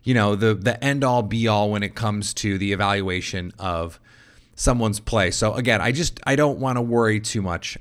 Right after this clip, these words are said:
about it. What I do wanna worry about is getting to our conversation with Luke Braun. You can follow him on Twitter at Luke Braun N F L,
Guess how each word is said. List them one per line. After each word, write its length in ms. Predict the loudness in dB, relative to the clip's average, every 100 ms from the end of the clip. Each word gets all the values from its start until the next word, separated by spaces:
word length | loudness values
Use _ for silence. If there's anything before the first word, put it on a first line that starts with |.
| -8
about 380 | 0 2 2 0
it. 120 | -6 _ -20 _ _ _ 0
What 140 | 2
I 60 | 2
do 220 | 4 4
wanna 220 | 4 4
worry 220 | 4 4
about 200 | 4 2
is 120 | 0 2
getting 280 | 2 2
to 140 | 0 0
our 100 | 0
conversation 560 | 0 -2 0 0 -2
with 100 | -4
Luke 220 | -4 -4 0
Braun. 400 | 2 4 2 0
You 160 | -2
can 140 | -4 -2
follow 260 | 0 2
him 140 | 0 0
on 100 | 0
Twitter 280 | -2 -2 -2
at 220 | -4 -2
Luke 260 | -2 -4 -2
Braun 340 | 0 0 -2 -2
N 120 | 0
F 220 | 0 2
L, 400 | 2 2 0